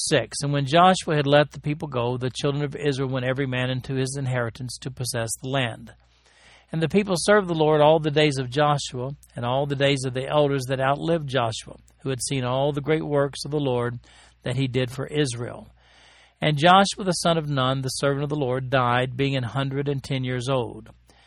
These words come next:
And they buried him in the border of his inheritance in Timnath Heres, in the mountain of Ephraim, on the north side of the hill Gaash. And also all that generation were gathered together unto their fathers, and there arose another generation after them, which knew not the Lord,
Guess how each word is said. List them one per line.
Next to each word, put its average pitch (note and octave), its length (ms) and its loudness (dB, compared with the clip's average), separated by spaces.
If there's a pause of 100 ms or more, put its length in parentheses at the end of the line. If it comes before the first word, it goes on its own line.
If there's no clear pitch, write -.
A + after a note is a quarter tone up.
(480)
And D#3+ 120 2
they E3+ 60 6
buried G#3 320 8
him D#3+ 240 4
in F3 80 0
the D#3 80 2
border D#3+ 340 2
of C#3+ 100 0
his C3+ 180 -2
inheritance C#3 720 0
in C3 140 -4
Timnath D3 640 0
Heres, C3 680 -2 (360)
in D3 100 -2
the C#3 80 0
mountain D#3 640 0
of C#3 320 0 (280)
Ephraim, C3+ 640 0
on C3+ 180 -2
the B2+ 120 -2
north D3 280 2
side B2 380 2
of B2+ 140 -2
the B2+ 80 -4
hill B2 260 -2
Gaash. B2+ 720 -4 (800)
And E3+ 140 0
also D3+ 640 2
all D#3+ 340 4
that E3 200 4
generation C#3 720 0
were B2 140 -4
gathered C3+ 400 0
together A#2+ 400 -2
unto C3 240 -4
their C3 160 -2
fathers, A#2 520 -6
and A#2+ 120 -6
there A#2+ 140 -2
arose C3 420 0
another C3 320 0
generation C3 600 -2
after D3+ 320 0
them, B2 260 -4
which B2 240 -8
knew C3 320 -2
not D3+ 420 0
the E3 100 -4
Lord, A2+ 440 -6